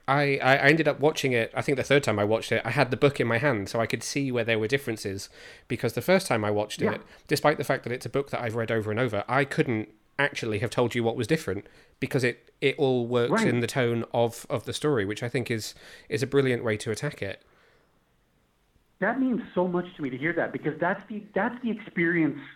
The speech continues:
Speaker 2: I think we were hoping for. You, we don't want, we, we're, we're never gonna be able to make the book as you composed it along with
Speaker 1: Yeah.
Speaker 2: the writer and the artist in your head as you read it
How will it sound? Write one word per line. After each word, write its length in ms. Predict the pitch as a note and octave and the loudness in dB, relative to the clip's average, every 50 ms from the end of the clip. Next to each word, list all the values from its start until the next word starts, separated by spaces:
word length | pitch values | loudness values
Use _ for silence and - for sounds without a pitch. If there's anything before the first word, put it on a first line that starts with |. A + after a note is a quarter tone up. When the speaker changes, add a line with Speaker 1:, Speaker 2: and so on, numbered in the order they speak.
| _ | _
Speaker 2:
I 100 | - B2+ | -8 -8
think 240 | B2 - D#3 C#3 - | -6 -4 -6 -4 -2
we 120 | C#3 C#3 B2+ | -2 0 0
were 160 | B2 A2+ - | 0 -2 -2
hoping 440 | - - F3+ F#3 - - A#2+ A2+ - | -2 -2 -2 -2 -2 -4 -6 -6 -6
for. 200 | - C3 G#2+ G2+ | -4 -4 -4 -2
You, 220 | G#2+ C3 D#3+ D#3+ D#3+ - - - - - _ - | -2 0 0 -2 -2 -4 -12 -16 -20 -18 _ -2
we 140 | D#3+ F#3 | 0 0
don't 260 | F3+ A3+ B3+ C#4+ C#4+ C#4 | 2 2 2 0 0 -2
want, 440 | G3+ F#3 G3+ G3 G3 F3+ - - - - _ - | 0 0 2 2 2 0 0 -4 -8 -16 _ -6
we, 100 | G3 A#3 | -4 -2
we're, 240 | A#3 - A#3+ B3 | 0 0 0 0
we're 140 | A#3+ - G3 G#3 | 0 0 0 0
never 240 | G3+ A#3+ C4 B3+ | 0 0 -2 -2
gonna 160 | - B3 G#3+ - | -4 -4 -4 -2
be 120 | D3 D#3 | -2 -2
able 120 | D#3+ D#3 C#3 | -2 0 -2
to 60 | D3 | -4
make 380 | B2+ A#2 A#2 C3+ C3+ B2 A#2 A#2+ - - _ _ _ _ _ _ _ _ - A#2 A2 | -6 -4 -2 -2 -2 -2 -4 -6 -12 -20 _ _ _ _ _ _ _ _ -20 -8 -2
the 120 | B2+ C3 - | -2 -2 -2
book 420 | - - - C#3 F3 F#3 - - - - - - - | -4 -4 -2 0 0 0 -2 -6 -10 -14 -12 -8 -4
as 180 | C#3 C3+ C3+ C3 C3+ D3 D#3+ - - - | -4 -2 -2 -4 -4 -8 -10 -10 -12 -20
you 480 | - B2+ C3 D#3 F3 E3+ D#3+ D#3 D3+ - - - _ _ _ - | -14 -6 -2 0 0 2 0 0 -4 -6 -10 -20 _ _ _ -4
composed 760 | - D#3+ D3+ C3 - - - - F#3+ G3+ G#3 G3 D#3+ - C#3+ | -2 0 0 -2 -4 -6 -2 0 0 0 0 0 -2 -2 -2
it 160 | C#3+ D3+ D3 - | -2 -2 -2 -2
along 480 | C3 C3 B2+ C#3+ D3+ D3+ D3+ C#3 A#2+ | -2 0 0 0 2 0 0 0 0
with 180 | B2+ D#3+ E3+ E3 - - - - - - - | 0 0 0 -2 -4 -10 -20 -20 -18 -10 -6
Speaker 1:
Yeah. 160 | A#2 G#2 G2+ | -4 -4 -2
Speaker 2:
the 340 | G#2+ C#3 C3+ B2 A#2+ B2 - - | 0 0 2 0 0 -2 -6 -6
writer 340 | G#2 B2+ C#3+ C#3 C#3 C3+ B2+ | -4 -2 -2 -2 -2 -4 -4
and 100 | A2+ A#2 | -4 -4
the 60 | A#2 | -2
artist 320 | C3 D3 C#3+ - - - - _ _ | -2 -2 -2 -2 -6 -10 -18 _ _
in 180 | - C#3 B2 B2 | -20 -18 -8 -4
your 220 | C#3 D3+ D3 C#3+ | 0 0 0 0
head 420 | - - - G#3 A3 G3+ A#2+ A2+ - | -2 -4 -4 -2 -2 -2 -2 -4 -6
as 120 | B2 B2+ B2+ | -10 -10 -10
you 140 | D3 E3 | -12 -8
read 220 | D#3 F3 A3+ - C#3+ | -6 -4 -4 -4 -6
it 140 | B2 - - | -8 -12 -16